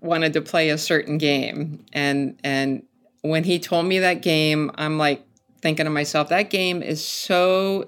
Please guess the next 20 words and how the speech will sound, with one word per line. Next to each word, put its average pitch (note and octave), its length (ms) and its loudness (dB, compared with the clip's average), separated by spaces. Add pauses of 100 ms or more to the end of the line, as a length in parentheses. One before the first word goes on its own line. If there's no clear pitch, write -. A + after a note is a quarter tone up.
(160)
chancy D#3+ 880 2
and D3 220 -2
so, F3 540 2
like, E3+ 380 0 (600)
it's E3 200 -2
just - 280 -2
a D#3+ 80 4
lucky D#3+ 680 2
win, E3 460 0
whoever D#3 380 2
wins." E3+ 420 0
And D#3 80 -2
I'm D3 60 -2
like, C#3+ 120 -2
"I D#3 120 2
don't F3 160 -2
want E3 280 -2
that. C#3+ 460 0
I D#3+ 140 -4
just F#3+ 300 4